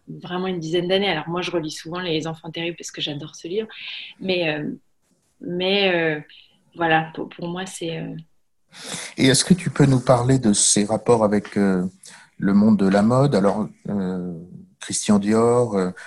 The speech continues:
Speaker 2: euh, Christian Bérard, qui est à mi-chemin entre la mode et le théâtre, toute cette période-là, je sais pas si tu as,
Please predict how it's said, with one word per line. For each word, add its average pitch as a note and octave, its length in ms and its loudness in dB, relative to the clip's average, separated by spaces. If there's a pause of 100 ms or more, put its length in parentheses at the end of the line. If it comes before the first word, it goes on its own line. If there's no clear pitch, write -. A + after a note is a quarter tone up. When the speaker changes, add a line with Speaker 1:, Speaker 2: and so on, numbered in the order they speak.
(460)
Speaker 2:
euh, F2 880 -10 (120)
Christian - 380 2
Bérard, A#2 480 6
qui - 100 -4
est - 120 -2
à F#2+ 60 2
mi-chemin G#2 360 2
entre F#2+ 260 2
la F#2+ 120 2
mode G2+ 200 2
et F#2+ 40 0
le F2+ 80 -4
théâtre, G#2 500 0 (260)
toute - 180 -8
cette - 220 -2
période-là, G#2+ 460 4
je G#2+ 120 0
sais F#2+ 160 0
pas A2+ 100 0
si - 180 -2
tu - 120 -6
as, F2 280 -2